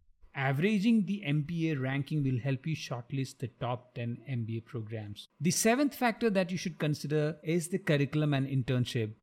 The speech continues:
The goals essay or the why M B A essay require you to mention the electives, core, and experiential learning elements of the M B A curriculum. Studying the M B A curriculum in detail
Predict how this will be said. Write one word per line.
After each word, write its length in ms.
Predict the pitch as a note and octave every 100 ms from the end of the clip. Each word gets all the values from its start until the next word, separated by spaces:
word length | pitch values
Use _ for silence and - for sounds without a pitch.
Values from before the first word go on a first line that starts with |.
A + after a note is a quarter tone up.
| _ _ _ -
The 200 | C3+ D#3 B2+
goals 460 | D3+ G3+ C4 G#3
essay 380 | F#3 D#3 D3+ C3+
or 300 | B2 C3 C#3
the 160 | C3+ C3
why 340 | A#2+ C3+ E3+
M 240 | G#3+ G3+ F#3
B 240 | F#3+ F3+
A 80 | D3+
essay 280 | - E3 D#3+
require 440 | C#3 - G3 A#3+
you 240 | G#3 F#3+
to 160 | F#3+ G3
mention 680 | D#3+ C#3 C#3+ D3+ - E3+ D#3
the 180 | C#3 -
electives, 760 | C3+ D3+ G3 - G3 G3 F#3 - -
core, 400 | F#3+ F#3 G3 F3
and 160 | C#3+
experiential 560 | C#3 - F3+ F#3 E3 F3
learning 320 | D3+ D3+ D3+
elements 340 | C#3 C#3+ C#3+
of 80 | C#3
the 120 | B2
M 100 | A#2+
B 160 | A#2+ C3
A 20 |
curriculum. 640 | A#2+ C3+ B2+ B2+ A#2+ A#2 - - _ _
Studying 420 | - - F3 B3 C4+
the 160 | E3+
M 160 | D#3+ D#3+
B 120 | F3+
A 20 |
curriculum 640 | F3+ E3 D3 - D3 C#3+ D3
in 180 | C#3 A#2
detail 500 | C3 E3 E3+ E3